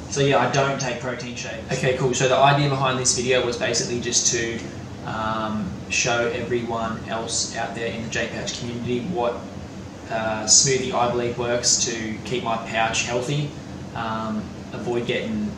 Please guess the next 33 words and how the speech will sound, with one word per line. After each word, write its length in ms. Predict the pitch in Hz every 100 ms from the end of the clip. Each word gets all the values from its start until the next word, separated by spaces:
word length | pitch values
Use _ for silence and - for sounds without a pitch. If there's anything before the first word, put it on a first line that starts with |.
| - -
bad 220 | 113 110
bacteria 540 | 95 - 113 110 110
growing 280 | 120 113 113
in 140 | 113
there 340 | 113 110 110 104
that'll 280 | 107 104 101 - - 101
potentially 480 | - 113 - 110 107
cause 320 | 110 107 101
pouchitis. 720 | 107 98 139 139 135 127 - - - - - -
Um, 340 | 104 104 104 -
all 200 | 147 151
of 60 | 135
this 180 | 123 -
stuff 280 | 113 - 113
here 140 | 107
is 140 | 104
just 180 | 104 -
really 180 | 113 107
good 180 | 104 98
for 200 | 117 110
you. 80 | 110
Um, 640 | 101 110 104 101 101 87 - - - - - - 123
really 240 | 127 123
good 140 | 120
anti-inflammatory 680 | 104 107 104 101 104 101 107
smoothie. 480 | - 113 110 107 -
Doesn't 260 | 139 143
taste 280 | - 120 120
that 200 | 120 107
good, 220 | 123 139 -
but 180 | 117
you 60 | 120
can 240 | 131 127